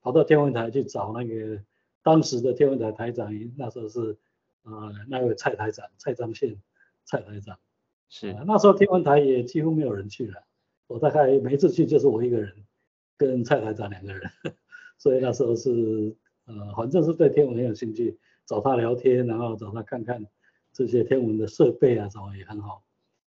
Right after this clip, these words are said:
Speaker 1: 呃，
Speaker 2: 是。
Speaker 1: 那气象局倒反而是没有，那时候高中的时候当然跟气象局没有什么，没有什么交集就是，但是一直到念大学以后才跟气象有点关系。那气象局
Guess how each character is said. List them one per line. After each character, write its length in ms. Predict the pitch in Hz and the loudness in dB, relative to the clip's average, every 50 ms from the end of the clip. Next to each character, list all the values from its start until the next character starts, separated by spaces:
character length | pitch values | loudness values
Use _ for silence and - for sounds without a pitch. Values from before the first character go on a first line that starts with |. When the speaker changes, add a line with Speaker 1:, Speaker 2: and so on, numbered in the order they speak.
| _ _ - | _ _ -14
Speaker 1:
呃， 300 | - 113 107 104 107 101 101 101 101 101 110 - - | -12 -10 -10 -8 -10 -10 -12 -12 -14 -14 -14 -10 -2
Speaker 2:
是。 80 | 170 | 4
Speaker 1:
那 880 | 156 156 151 143 139 139 135 131 127 127 127 123 123 123 123 120 107 - _ _ _ _ _ _ _ _ _ _ _ _ _ | 4 6 6 6 4 2 0 0 0 0 -2 -2 -2 -2 -2 -4 -4 -6 _ _ _ _ _ _ _ _ _ _ _ _ _
气 180 | - - 220 202 | -2 4 8 12
象 200 | 190 208 - 208 | 12 12 12 10
局 140 | - 135 120 | 4 0 4
倒 180 | - 170 123 | 6 6 6
反 120 | 110 113 104 | 6 4 2
而 120 | 107 110 | 2 0
是 200 | 107 127 127 117 | 0 0 -2 0
没 160 | 110 117 117 | 0 -2 -4
有， 240 | 113 110 98 92 101 | -4 -6 -6 -6 -2
那 140 | 131 143 131 | 2 2 2
时 100 | - - | 2 2
候 260 | 120 120 120 - - _ _ _ _ _ _ _ _ _ _ _ _ _ | -2 -2 -2 -4 -4 _ _ _ _ _ _ _ _ _ _ _ _ _
高 200 | - 175 165 170 | 4 6 8 10
中 160 | 165 175 170 | 10 10 8
的 100 | 143 117 | 8 4
时 60 | 120 139 | 4 2
候 100 | 127 117 | 2 2
当 120 | 131 123 | 2 0
然 80 | 113 107 | -2 -4
跟 120 | 127 120 120 | -6 -8 -8
气 160 | - - 131 | -6 -4 -4
象 120 | 120 117 104 | -4 -4 -6
局 120 | 98 101 | -10 -12
没 100 | 101 110 | -12 -10
有 100 | 110 104 | -10 -12
什 60 | 98 98 95 | -12 -14 -20
么， 80 | - - - 92 95 - _ _ | -20 -20 -20 -20 -20 -20 _ _
没 120 | - 135 120 | -14 -12 -12
有 60 | 104 | -12
什 100 | 101 98 | -12 -12
么 80 | 98 107 | -14 -8
交 240 | - 131 - 113 | -6 -6 -6 -6
集 180 | 107 - - - - | -8 -10 -20 -20 -20
就 100 | 101 92 87 | -18 -18 -18
是， 140 | _ _ _ _ _ _ _ _ _ _ _ _ _ _ _ _ - | _ _ _ _ _ _ _ _ _ _ _ _ _ _ _ _ -2
但 140 | - 170 160 | 0 4 6
是 120 | 196 175 | 6 6
一 60 | 185 | 6
直 200 | 156 143 147 147 | 4 2 -2 0
到 260 | 143 165 156 147 143 | 2 4 4 4 4
念 180 | 139 151 143 123 | 2 0 -2 0
大 220 | - 151 139 202 | 0 0 0 0
学 240 | - - 104 98 98 | -2 -6 -12 -12 -12
以 20 | 95 | -14
后 220 | 101 120 107 98 | -14 -14 -16 -16
才 420 | - - 110 101 101 101 98 98 _ _ _ _ _ _ _ _ _ _ | -16 -16 -16 -14 -14 -14 -14 -16 _ _ _ _ _ _ _ _ _ _
跟 220 | - - 123 117 113 | -10 -8 -8 -8 -8
气 180 | - - 131 | -8 -8 -8
象 220 | 110 - 131 107 104 | -2 -2 -2 -2 -2
有 80 | 104 | -4
点 140 | 107 110 104 | -6 -6 -8
关 240 | - - 101 98 92 | -10 -12 -14 -14 -16
系。 180 | - _ 104 113 | -18 _ -14 -6
那 120 | 160 160 | -6 -4
气 160 | - - 196 170 | 2 2 4 6
象 160 | 185 165 127 | 6 4 6
局 80 | 131 | 4